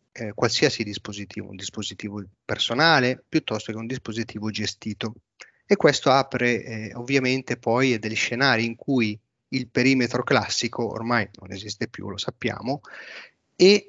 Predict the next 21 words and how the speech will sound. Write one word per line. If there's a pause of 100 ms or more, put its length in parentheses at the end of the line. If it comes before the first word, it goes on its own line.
eh,
le
limitazioni
che, (200)
eh,
anni
fa,
eh, (840)
imponevamo, (140)
eh, (140)
oggi,
eh, (140)
no-,
non
hanno
più
senso,
non
sono
più
percorribili.